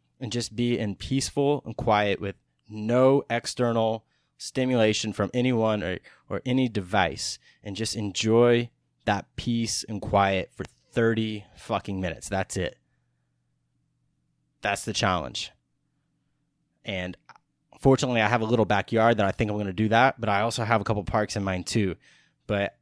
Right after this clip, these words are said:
I'm so excited to just, like, shut off and just listen to the birds or whatever, the wind, and just, and do that. I've been meditating a lot le-, recently with the, with the Headspace app. This is what kind of trick,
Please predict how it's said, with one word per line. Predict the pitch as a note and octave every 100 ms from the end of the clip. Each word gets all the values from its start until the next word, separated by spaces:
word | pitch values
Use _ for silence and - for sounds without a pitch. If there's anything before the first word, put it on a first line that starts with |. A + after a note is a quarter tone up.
| _ -
I'm | G2+
so | F#2 - B2+ A#2
excited | G#2 - G2 F2+ E2 -
to | F#2
just, | F#2 E2
like, | F2 E2+ D2 - _ _ -
shut | - - A#2 A#2
off | F#2+ F#2 - - _ _ _ _ _ _ _ _ -
and | G2+
just | G2 F2+ - _ _ _ _ _ _ _ -
listen | G2 G#2 A#2 - G2 F2+ F2+
to | - G2+
the | F2+
birds | E2+ G#2+ A#2 A#2 A2 G2
or | F2 D#2+ - _ _ -
whatever, | G2+ A#2+ B2 G2+
the | F2
wind, | F2 F#2+ A#2+ A#2+ A#2 A#2 _ _ _ -
and | F#2
just, | F#2 E2 -
and | G2
do | F#2+ G#2
that. | E2+
I've | G#2+
been | C3+ A#2+
meditating | C3+ C#3+ D#3 D#3+ E3
a |
lot | E3 E3+ E3+
le-, | E3+ D#3+
recently | D3 D#3+ F3+ F3+
with | F3 A#2 -
the, | G2+ F#2+ D#2+
with | G#2+
the |
Headspace | E2+ A2 A2+ C3 B2+
app. | C#3+ C#3+
This | A2 A#2
is | G2
what | G#2+
kind | - G#2+
of | F2+ -
trick, | A2